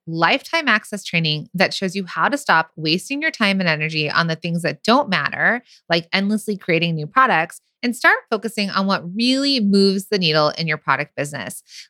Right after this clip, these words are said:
like discovering your untapped opportunities for a product-based business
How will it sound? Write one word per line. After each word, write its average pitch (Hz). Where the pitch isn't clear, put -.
like 262
discovering 254
your 254
untapped 214
opportunities 175
for -
a 160
product-based 160
business 151